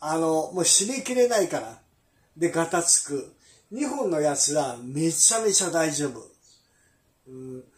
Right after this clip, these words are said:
おじいが使ってるね、モニターアームは、あの、こ-、これ式なんで、すごくいい。ね。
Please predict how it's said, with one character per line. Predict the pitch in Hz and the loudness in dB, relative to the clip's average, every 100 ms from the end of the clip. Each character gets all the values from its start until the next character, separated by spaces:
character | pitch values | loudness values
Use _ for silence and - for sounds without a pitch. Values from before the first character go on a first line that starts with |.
| _ - | _ -6
お | 170 | 0
じ | 165 220 | 0 2
い | |
が | 151 | 0
使 | - 131 | 0 -2
っ | |
て | 131 131 | -8 -8
る | 127 | -4
ね、 | 143 147 147 | -2 -2 -2
モ | 143 147 | -2 -2
ニ | 147 | -2
タ | 147 | -2
ー | 143 143 147 | -2 0 -2
ア | 143 | -4
ー | |
ム | 127 127 | -6 -6
は、 | 135 123 117 _ _ _ _ _ 139 | -4 -4 -8 _ _ _ _ _ -16
あ | 135 | -12
の、 | 139 | -10
こ-、 | 135 - 165 - | -12 -12 -14 -10
こ | - | -4
れ | 170 | -2
式 | 165 - 170 | 0 -2 -2
な | 151 | -4
ん | 123 | -6
で、 | 113 110 - _ _ | -12 -18 -20 _ _
す | - 143 | 0 2
ご | 151 202 | 2 0
く | - | -2
い | 131 120 | -14 -14
い。 | - _ _ _ _ _ _ _ _ | -18 _ _ _ _ _ _ _ _
ね。 | - 120 | -20 -20